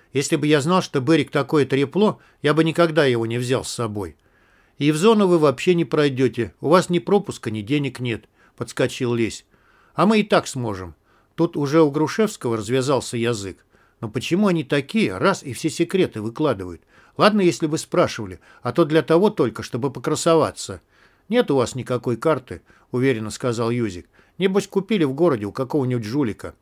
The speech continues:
В городе все такие». «Андрюха, покажи ему». Юрка обернулся ко мне и протянул руку.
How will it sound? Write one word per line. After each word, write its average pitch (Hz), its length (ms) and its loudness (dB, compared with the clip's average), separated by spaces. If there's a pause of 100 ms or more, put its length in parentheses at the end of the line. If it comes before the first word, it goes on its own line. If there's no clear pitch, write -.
(300)
В - 60 -12
городе 156 300 2
все 170 200 -4
такие». 95 480 -8 (440)
«Андрюха, 143 640 4 (100)
покажи 139 380 0
ему». 104 340 -2 (340)
Юрка 135 300 0
обернулся 127 520 -2
ко 123 200 -2
мне 170 180 -2
и 135 80 -6
протянул 127 480 -4
руку. 117 400 -4